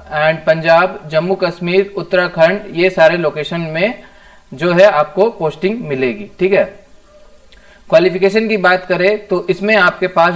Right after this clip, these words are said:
diploma की degree होनी चाहिए, या तो mechanical branch से या electrical branch से और electronics branch से। Mechanical की बात करें तो mechanical branch वालों लोगों के लिए eighty post है, electrical वालों लोगों के लिए फ़ोर्टी नाइन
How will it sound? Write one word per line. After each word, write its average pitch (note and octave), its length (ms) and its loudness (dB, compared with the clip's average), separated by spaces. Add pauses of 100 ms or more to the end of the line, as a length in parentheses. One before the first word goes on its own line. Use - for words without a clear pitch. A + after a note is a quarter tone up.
diploma E3 380 -4
की E3 100 -6
degree D#3 260 -2
होनी F3 280 -2
चाहिए, E3 500 -2 (280)
या C#3+ 140 4
तो D#3 160 0
mechanical D3+ 500 0
branch F3+ 320 0
से G#3 240 0
या D#3+ 300 2
electrical D3+ 460 -2
branch D#3 320 0
से F#3 120 0
और G3 200 6
electronics C#3+ 560 -2
branch A2+ 300 -4
से। F#2+ 180 -12 (400)
Mechanical F#3+ 440 2
की G3+ 100 0
बात F#3 260 2
करें F#3 260 2
तो G3 100 0
mechanical D#3+ 480 0
branch E3+ 300 0
वालों D#3+ 260 4
लोगों D#3 300 -4
के D#3 120 -6
लिए E3+ 280 -2
eighty D3+ 220 -2
post F3 340 -8
है, G3+ 240 0
electrical F3+ 460 0
वालों E3+ 240 2
लोगों D#3+ 260 -4
के D#3+ 120 -8
लिए D#3+ 200 -4
फ़ोर्टी D3+ 420 -2
नाइन E3+ 220 -2